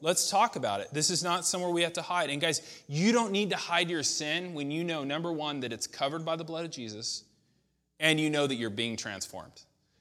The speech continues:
You know you're forgiven, and you know you're being set free. And so you can just be like, "Okay, here's what I got," you know? "Here's what I got. Here's who I am." So he gives us an eternal life.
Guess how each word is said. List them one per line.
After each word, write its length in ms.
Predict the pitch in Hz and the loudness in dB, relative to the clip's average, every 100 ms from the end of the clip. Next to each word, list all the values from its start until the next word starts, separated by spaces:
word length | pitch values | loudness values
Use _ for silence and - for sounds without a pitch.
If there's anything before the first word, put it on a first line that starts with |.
| - | -6
You 140 | 147 | 2
know 140 | 175 208 | 8 8
you're 160 | 269 | 8
forgiven, 580 | - 226 170 170 165 160 147 | 4 4 6 6 6 0 -2
and 120 | 160 | 0
you 80 | 165 | 2
know 120 | 170 | 4
you're 160 | 147 | 2
being 240 | 127 117 101 | 0 -2 -2
set 240 | - 92 | -2 -2
free. 320 | - 101 101 | -8 -8 -8
And 120 | 107 127 | -4 0
so 120 | 160 | 0
you 120 | 151 | 0
can 140 | 165 | 0
just 180 | 156 156 | -2 0
be 120 | 147 | 0
like, 260 | 147 123 117 | 2 2 2
"Okay, 240 | 147 131 | -2 -2
here's 220 | 110 147 127 | -2 -2 0
what 100 | 107 | 0
I 60 | |
got," 200 | 98 80 - _ _ _ _ _ | 0 -4 -12 _ _ _ _ _
you 120 | 113 107 | -8 -8
know? 120 | 117 - - _ | -8 -12 -20 _
"Here's 200 | 165 156 | -4 0
what 100 | 147 | 2
I 60 | 127 | 2
got. 220 | 113 101 | 2 -2
Here's 200 | 123 113 | -6 -8
who 80 | 113 | -6
I 80 | 104 | -8
am." 180 | 95 87 - - - | -10 -14 -18 -18 0
So 140 | 185 | 4
he 120 | 180 | 4
gives 200 | 170 185 | 6 6
us 140 | 180 175 | 6 2
an 60 | |
eternal 320 | 151 - 185 180 | 0 -2 -2 0
life. 320 | 185 185 | 0 -2